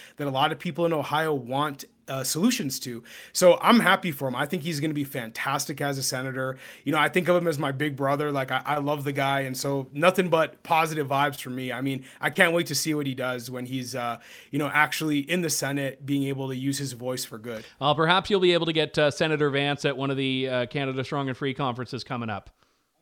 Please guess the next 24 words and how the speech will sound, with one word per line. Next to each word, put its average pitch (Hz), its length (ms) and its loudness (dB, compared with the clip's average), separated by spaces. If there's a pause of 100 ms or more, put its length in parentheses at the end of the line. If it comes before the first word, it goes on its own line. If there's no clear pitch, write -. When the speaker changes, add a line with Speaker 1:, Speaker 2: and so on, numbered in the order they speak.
(300)
Speaker 1:
I 165 100 4
hope 180 220 8
so. 156 220 4 (220)
Speaker 2:
<laughs> - 220 -12
All 170 200 10
right. 170 280 8
Pull 196 220 6
any, 196 120 6
pull 214 220 4
any 208 140 4
clout 180 260 4
you 165 120 2
can. 147 280 2 (280)
Uh, 160 160 4
Jamil, 190 400 4
always 202 360 6
a 208 40 -2
pleasure. 156 340 2
Thanks 156 180 -2
very 165 160 0
much 147 220 -2
for 139 240 -2
coming 127 220 -2
on. 107 220 -4